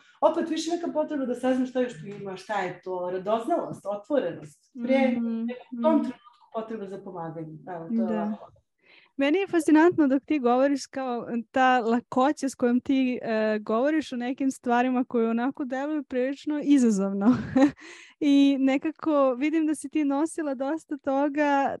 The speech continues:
Speaker 2: tako sa nekom jednosto-, jednostavnošću. <laughs> E,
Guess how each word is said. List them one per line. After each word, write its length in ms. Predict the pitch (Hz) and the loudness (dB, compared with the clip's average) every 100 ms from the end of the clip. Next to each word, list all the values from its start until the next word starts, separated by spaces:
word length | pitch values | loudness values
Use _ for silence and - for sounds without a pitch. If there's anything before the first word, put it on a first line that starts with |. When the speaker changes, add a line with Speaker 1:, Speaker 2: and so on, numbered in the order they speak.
| - | -6
Speaker 2:
tako 240 | 277 294 | -4 -4
sa 140 | - | -2
nekom 340 | 269 262 269 277 | 0 2 0 -2
jednosto-, 500 | 262 262 - 277 247 | 0 -2 -2 -6 -4
jednostavnošću. 1000 | 247 247 254 - 247 247 269 285 - - | -2 0 0 0 2 4 4 2 0 2
<laughs> 100 | 247 - 285 320 - - - - | 2 4 4 2 0 -20 -20 -12
E, 380 | 254 247 247 - | -4 -2 -2 -6